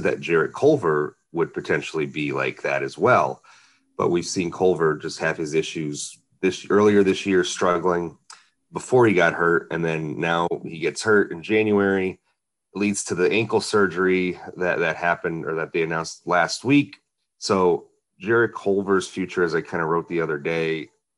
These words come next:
it's very hard to kinda picture where he fits in long-term right now when you look at kind of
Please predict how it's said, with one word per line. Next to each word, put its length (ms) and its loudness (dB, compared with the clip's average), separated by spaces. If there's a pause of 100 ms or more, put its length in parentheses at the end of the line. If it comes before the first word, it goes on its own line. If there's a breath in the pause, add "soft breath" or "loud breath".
(380)
it's 220 -4
very 260 -2
hard 260 4
to 180 -2 (120)
kinda 200 0
picture 480 -2
where 260 2
he 220 -10
fits 400 -2
in 360 -2 (800)
long-term 720 4
right 200 0
now 220 -2
when 100 -2
you 100 -4
look 220 -2
at 120 -4
kind 180 -4
of 200 -8